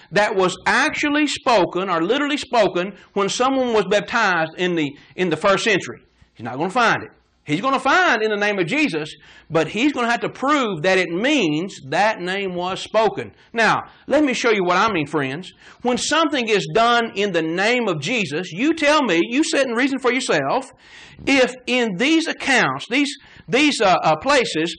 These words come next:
was it, uh, done in the name of Jesus, that is, by being spoken?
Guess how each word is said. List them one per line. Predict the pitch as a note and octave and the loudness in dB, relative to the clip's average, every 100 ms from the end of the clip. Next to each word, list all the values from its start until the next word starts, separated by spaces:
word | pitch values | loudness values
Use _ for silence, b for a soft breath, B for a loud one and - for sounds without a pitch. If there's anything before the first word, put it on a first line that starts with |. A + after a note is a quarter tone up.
| b b | b b
was | - F#3+ C4+ D4 C#4 A3+ | 0 4 4 4 0 0
it, | B3 B3 B3 B B - | 2 2 0 B B 2
uh, | F#3 E3+ | 4 4
done | D3+ B3+ B3 F#3+ F#3 G3+ | 2 2 4 4 2 0
in | A3+ | -2
the | G#3+ | 0
name | G#3 F#3+ | 0 0
of | E3+ | -2
Jesus, | G#3 F3+ | 0 0
that | F3+ F3+ | 2 2
is, | F3+ D#3 | 0 0
by | E3 D#3+ D#3 | 0 2 2
being | G3 D#3+ | 0 -2
spoken? | - B3 A3 C3+ A#2 | 0 2 2 -2 -10